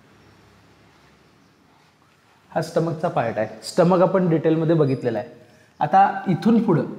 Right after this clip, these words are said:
small intestine चालू होणार, इथून पुढं small intestine चालू होणार. हा small इंटेस्टाइनचा पहिला part, हे बघा, हे stomach इथं संपलं. ओके, हा small इंटेस्टाइनचा पहिला part, ह्याला म्हणायचं duodenum. त्याच्यानंतर कुठला येणार?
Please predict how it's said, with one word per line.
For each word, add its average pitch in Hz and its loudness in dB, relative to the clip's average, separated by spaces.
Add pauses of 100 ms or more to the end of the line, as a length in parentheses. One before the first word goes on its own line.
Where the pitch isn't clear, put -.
small 175 -2
intestine 170 -2
चालू 139 -4
होणार, 104 -10 (320)
इथून 165 -2
पुढं 170 0
small 147 -4
intestine 143 -4
चालू 135 -4
होणार. 110 -8 (520)
हा - 0
small 175 -2
इंटेस्टाइनचा 175 -2
पहिला 160 0
part, 101 -10 (1500)
हे 120 -14
बघा, 104 -14 (580)
हे 170 2
stomach 175 -2
इथं 196 0
संपलं. 160 0 (420)
ओके, 143 -4 (560)
हा 175 2
small 170 2
इंटेस्टाइनचा 180 0
पहिला 165 2
part, 101 -4 (140)
ह्याला 151 0
म्हणायचं 165 -4
duodenum. 147 2 (200)
त्याच्यानंतर 170 0
कुठला 170 0
येणार? 175 2